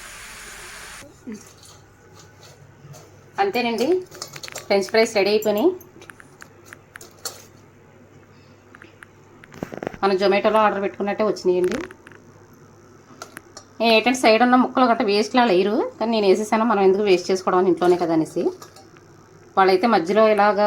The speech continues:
ఉన్నది స్టిప్గా ఉన్నాయో వేస్తారు. మనం ఇంట్లోకే కదా అనేసి నేను మొత్తం సైడ్లు కూడా వేసేసాను. ఇదిగోనండి, ఇందులో కొంచెం సాల్ట్, సాల్ట్ already వేసి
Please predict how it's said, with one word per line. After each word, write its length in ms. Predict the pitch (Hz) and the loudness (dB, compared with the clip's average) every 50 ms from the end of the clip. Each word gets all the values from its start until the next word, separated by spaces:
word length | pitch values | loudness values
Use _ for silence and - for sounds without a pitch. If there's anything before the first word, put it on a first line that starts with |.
| 202 196 | 2 2
ఉన్నది 220 | 190 190 196 208 247 - | 2 2 2 0 -2 -4
స్టిప్గా 280 | - - - - 185 196 202 196 | -6 -6 -4 -2 -2 -2 0 0
ఉన్నాయో 180 | 202 214 226 190 | 0 0 2 0
వేస్తారు. 340 | 160 - - - 180 170 254 370 - - - - _ _ _ - - - - - - - _ _ - - - - - - - - - - - 196 | 0 -2 -4 -6 -6 -4 -6 -6 -8 -10 -20 -20 _ _ _ -20 -20 -20 -20 -20 -20 -20 _ _ -20 -20 -20 -20 -20 -20 -20 -20 -20 -12 -4 -2
మనం 120 | 202 208 202 | 0 4 4
ఇంట్లోకే 240 | 190 190 220 202 214 - | 4 4 4 0 2 0
కదా 140 | 214 202 220 | 0 0 0
అనేసి 200 | 214 254 254 247 220 | -2 -2 -2 -2 -4
నేను 120 | 220 196 185 | 0 0 0
మొత్తం 160 | 180 185 202 - | 0 -2 -4 -4
సైడ్లు 240 | 226 190 185 190 202 208 | 0 0 2 2 2 0
కూడా 100 | 202 202 | 0 0
వేసేసాను. 380 | 175 170 - - - 170 156 175 359 381 - - - - - - - - - - - - - 190 | -2 -2 -4 -6 -8 -6 -4 -4 -4 -6 -6 -10 -18 -20 -20 -20 -20 -20 -20 -20 -20 -12 -6 -4
ఇదిగోనండి, 440 | 196 190 214 208 196 185 165 170 160 165 - - 190 | -2 0 0 2 2 2 2 2 -2 -4 -8 -2 0
ఇందులో 180 | 180 175 185 202 220 | 0 0 0 0 0
కొంచెం 160 | 208 202 - - | -2 -2 0 0
సాల్ట్, 320 | 180 170 175 175 175 233 269 381 427 - - - - - - - - - 302 285 - - - - - - - - - - - - - - - - - - - - - - - - - - - - - - - - - - - - - - - - - - _ _ - - - - - - - _ - _ - - - - - - - - - - - - - - | 2 2 2 0 0 0 0 -2 -2 -4 -14 -20 -20 -20 -20 -18 -8 -6 -6 -6 -6 -10 -10 -10 -10 -14 -20 -20 -20 -20 -20 -20 -20 -20 -20 -20 -20 -14 -12 -12 -12 -12 -16 -20 -20 -20 -20 -20 -20 -20 -20 -20 -20 -20 -20 -20 -20 -20 -20 -20 -20 -20 _ _ -20 -20 -20 -20 -20 -20 -20 _ -20 _ -20 -20 -20 -20 -20 -20 -20 -20 -20 -20 -20 -10 -2 2
సాల్ట్ 260 | 233 208 226 233 285 247 | 2 2 4 2 2 2
already 360 | 226 233 233 233 262 269 269 | 2 0 0 0 0 2 0
వేసి 200 | 226 262 - 277 | 0 -2 -6 -12